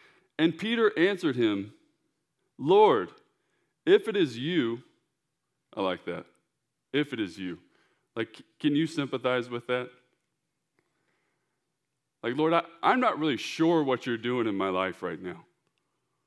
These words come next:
Lord, if it is you,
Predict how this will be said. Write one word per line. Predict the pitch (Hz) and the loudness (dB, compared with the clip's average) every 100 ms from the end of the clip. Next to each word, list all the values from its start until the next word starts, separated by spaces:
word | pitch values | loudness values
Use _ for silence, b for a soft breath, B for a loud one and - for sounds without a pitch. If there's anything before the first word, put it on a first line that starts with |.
| _ _ _ _ _ _ _ _ _ _ _ _ _ _ _ 135 | _ _ _ _ _ _ _ _ _ _ _ _ _ _ _ 2
Lord, | 185 180 | 4 6
if | 190 208 | 6 4
it | 214 | 4
is | 185 120 | 2 2
you, | 139 185 165 117 | -4 0 2 0